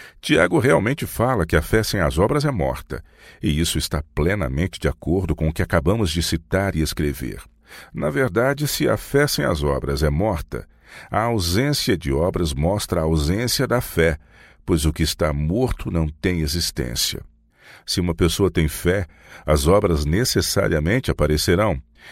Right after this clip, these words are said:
e ela não vai se vangloriar nem de sua fé, nem de suas obras, pois pela fé toda jactância é excluída. Romanos três, vinte e sete. A jactância só acontece por parte daqueles que confiam plenamente em obras mortas,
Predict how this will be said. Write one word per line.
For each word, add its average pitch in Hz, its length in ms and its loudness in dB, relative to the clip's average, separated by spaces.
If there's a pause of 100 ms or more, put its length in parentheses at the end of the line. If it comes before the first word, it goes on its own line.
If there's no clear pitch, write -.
(120)
e 120 120 2
ela 147 100 4
não 175 160 2
vai 131 200 4
se - 100 0
vangloriar 90 760 4
nem 107 300 4
de 156 120 0
sua 151 240 2
fé, 98 340 2 (180)
nem 85 260 2
de 80 120 2
suas 110 300 2
obras, 107 540 2 (460)
pois 73 240 0
pela 67 280 -4
fé 113 420 -2 (240)
toda 101 380 0
jactância 78 800 -4
é 90 140 0
excluída. 69 800 -4 (380)
Romanos 69 420 -4
três, 87 300 -2
vinte 64 160 -10
e - 40 -8
sete. - 500 -4 (680)
A 73 80 0
jactância 87 800 -2
só - 180 -2
acontece 87 540 0
por - 220 -2
parte 98 400 -4
daqueles 87 360 -2
que - 100 -6
confiam 107 420 0
plenamente 104 840 -2
em 78 140 -2
obras 85 380 0
mortas, 98 640 -4